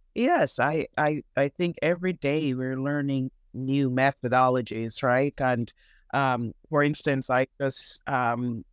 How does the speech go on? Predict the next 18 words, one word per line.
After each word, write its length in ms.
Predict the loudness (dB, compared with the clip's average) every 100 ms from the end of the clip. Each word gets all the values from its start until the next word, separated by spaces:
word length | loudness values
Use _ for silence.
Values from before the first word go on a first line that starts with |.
| _ _
uh, 400 | -2 0 -2 -6 -10 -16 _ _ -8
looked 440 | 0 2 0 0
at 380 | 2 2 0 -6 -4
and 260 | -2 0 2
got 200 | 0 0
cer-, 280 | -6 -6 -4
not 280 | -2 -2 -4
cer-, 180 | -10 0
I 120 | 2
got 180 | 2 -2
certified 640 | 0 0 -2 0 0 0
to 80 | -6
do 180 | -8 -8
E 160 | -4 -2
M 120 | -2
D 160 | -2 0
R 140 | -2
therapies, 800 | -2 0 0 0 -4 -10 -12 -18